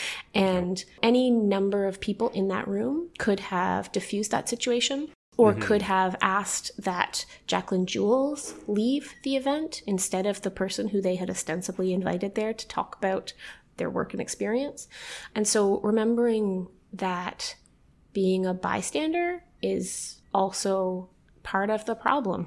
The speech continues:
Speaker 1: right? If you're enabling
Speaker 2: Mm-hmm.
Speaker 1: the harassment to happen, then you also have something to answer for. So although Jacqueline Jules has been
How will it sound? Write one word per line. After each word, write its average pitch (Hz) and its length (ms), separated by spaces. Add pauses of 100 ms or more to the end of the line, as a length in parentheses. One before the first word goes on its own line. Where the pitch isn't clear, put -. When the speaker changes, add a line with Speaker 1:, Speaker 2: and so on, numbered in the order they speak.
Speaker 1:
right? 190 280
If 202 100
you're 214 140
enabling 190 400
Speaker 2:
Mm-hmm. 208 60
Speaker 1:
the 196 120
harassment 190 480
to 196 80
happen, 311 520 (500)
then 196 240
you 208 180
also 196 320
have 185 140
something 185 240
to - 100
answer 180 300
for. 190 240
So 202 260
although 220 320
Jacqueline 196 380
Jules 185 300
has 185 100
been 180 340